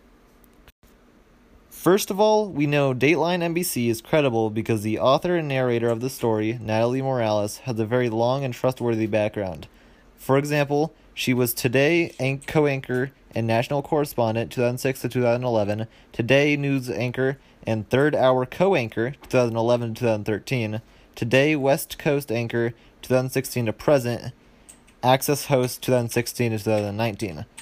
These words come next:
This extensive background shows she has a, had experience in reporting these type of stories, as well as showing this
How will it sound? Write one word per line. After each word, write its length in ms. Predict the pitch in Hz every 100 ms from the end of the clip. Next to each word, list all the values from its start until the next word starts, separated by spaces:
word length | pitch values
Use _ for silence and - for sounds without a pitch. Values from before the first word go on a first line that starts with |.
| - _ - -
This 160 | 135
extensive 500 | 170 - 165 165 156
background 480 | 139 151 156 120 110
shows 260 | - 120 110
she 140 | 120
has 160 | 117 107
a, 320 | 101 - 120 - -
had 260 | 131 139 156
experience 640 | 160 - 160 147 131 127
in 100 | 117
reporting 460 | 113 - 147 135 123
these 160 | 127
type 180 | - 120
of 140 | 113
stories, 500 | - 139 127 107 95 - - - _
as 160 | - 110
well 280 | 117 143 180
as 100 | 175
showing 460 | - 143 127 123
this 220 | 120 131